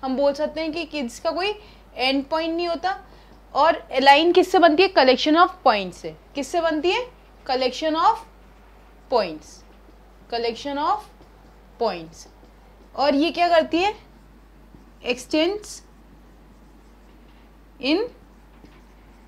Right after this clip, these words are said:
both the directions infinitely या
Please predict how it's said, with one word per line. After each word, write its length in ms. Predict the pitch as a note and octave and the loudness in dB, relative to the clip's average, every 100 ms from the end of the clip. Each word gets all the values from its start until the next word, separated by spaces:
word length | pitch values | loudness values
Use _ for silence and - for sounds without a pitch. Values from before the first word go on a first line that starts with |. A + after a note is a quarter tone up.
| - G#3 G3 | -20 -12 -4
both 440 | A#3+ C4 C#4 - - - G#3+ | 0 0 0 -8 -20 -14 -6
the 120 | C#4 D#4 | -2 0
directions 760 | B3 G#3 G3+ G3+ - D4 F4+ - - - - - - - - - - - - - - - - - - - - - - - - - - - - - - - - - - - - - - | 2 0 0 -6 -6 -6 -6 -10 -20 -20 -20 -20 -20 -20 -20 -20 -20 -20 -20 -20 -20 -20 -20 -20 -20 -20 -20 -20 -20 -20 -20 -20 -20 -20 -20 -20 -20 -20 -20 -20 -20 -20 -20 -20 -2
infinitely 840 | C4 B3+ B3+ A3 G#3 E3+ D3+ D3+ D3+ - - - - - - - - - - - - - - - - - - - - - - - - - - - - - - - - - | 0 0 0 -2 -2 -4 -6 -12 -14 -20 -20 -20 -20 -20 -20 -20 -20 -20 -20 -20 -20 -20 -20 -20 -20 -20 -20 -20 -20 -20 -20 -20 -20 -20 -20 -20 -20 -20 -20 -20 -16 -2
या 180 | B3+ | 6